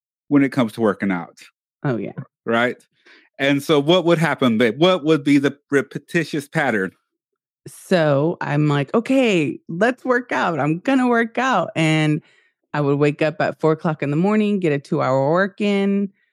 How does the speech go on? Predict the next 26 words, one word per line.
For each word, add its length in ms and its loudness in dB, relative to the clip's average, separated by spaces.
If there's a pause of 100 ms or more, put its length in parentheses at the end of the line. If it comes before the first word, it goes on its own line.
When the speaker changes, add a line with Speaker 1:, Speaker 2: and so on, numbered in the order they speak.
(260)
Speaker 2:
uh, 100 2
workout 480 0
in, 540 4 (220)
you 140 0
know, 180 0
get 200 -6
ready 220 -2
for 180 -6
work, 280 0
go 100 0
to 100 0
work, 400 0 (260)
after 340 -6
work, 400 0 (160)
cook 240 -2
dinner, 540 0
and 260 0
then 340 0
it 100 0
was 160 -2
another 280 0
two-hour 480 -2
workout. 520 -2
And 160 2
of 160 -4
course, 640 0